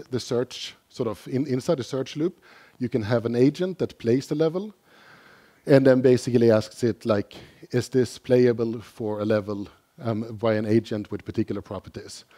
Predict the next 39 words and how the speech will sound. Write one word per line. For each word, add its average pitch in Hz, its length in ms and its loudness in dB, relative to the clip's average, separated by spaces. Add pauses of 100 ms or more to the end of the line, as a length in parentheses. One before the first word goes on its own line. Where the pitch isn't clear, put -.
(200)
Or 127 120 2
does 131 160 4
it 147 100 0
have 151 220 2
certain 156 260 0
other 156 220 -4
properties 98 720 -12
in 110 160 -4
there?" 101 260 -14 (640)
So 123 340 2
basically, 139 560 2
you 120 140 -2
can 131 120 0
ask 127 300 0
it 123 160 2
for, 107 460 -4 (280)
um, 107 300 0 (540)
well, 120 160 2
yeah, 117 180 4 (200)
this 151 120 2
is 175 60 -2
what 165 120 0
happens 151 300 2
if 107 100 -4
you 107 100 -2
randomly 131 420 0
sample 131 340 -4
from 135 100 -6
this 131 120 0
space. 190 420 -2 (500)
It - 420 -6 (120)
looks - 480 -8 (560)
decent, 208 640 0
but 147 100 2
there's 120 140 -4
a 110 40 -10
couple 120 240 -2
of 95 120 -6
broken 117 500 -2